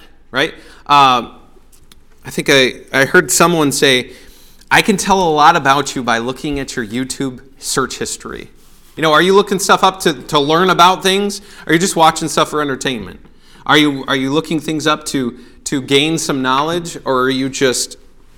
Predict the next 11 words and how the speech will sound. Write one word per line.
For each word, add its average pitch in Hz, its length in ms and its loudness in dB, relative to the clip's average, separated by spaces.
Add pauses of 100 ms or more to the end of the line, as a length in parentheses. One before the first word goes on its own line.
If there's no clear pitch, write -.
(180)
trying 151 380 2
to 131 440 -2 (600)
amuse 135 460 2
yourself? - 640 -8 (2500)
So 185 140 2
we 190 120 6
should 196 220 -2
give 202 240 6
him 170 160 -2
more. 113 380 -6 (2250)
Also, 151 500 2